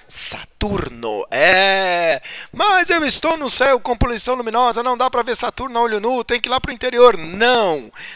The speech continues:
dá para ver Saturno. Porém, contudo, todavia, quem me acompanha já faz um tempo sabe que Saturno é a grande dificuldade, né? É a grande, vamos dizer, desafio da galera de observar no céu. E não será diferente. Aliás, diga-se de passagem,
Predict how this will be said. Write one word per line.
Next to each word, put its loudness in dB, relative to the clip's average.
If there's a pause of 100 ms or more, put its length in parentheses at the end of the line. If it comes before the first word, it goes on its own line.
dá 2
para 2
ver -2
Saturno. -4
Porém, 4
contudo, -6
todavia, 0 (280)
quem -6
me -4
acompanha -2
já -2
faz -4
um -10
tempo -8
sabe 0
que 0 (220)
Saturno -2
é 0
a 2
grande -2
dificuldade, -2
né? 0
É 0
a -2
grande, -4
vamos -8
dizer, -2 (280)
desafio 0
da 0
galera -2 (220)
de -2
observar -2
no -10
céu. -4
E -4
não -2
será -2
diferente. -4
Aliás, 2
diga-se -6
de -6
passagem, -6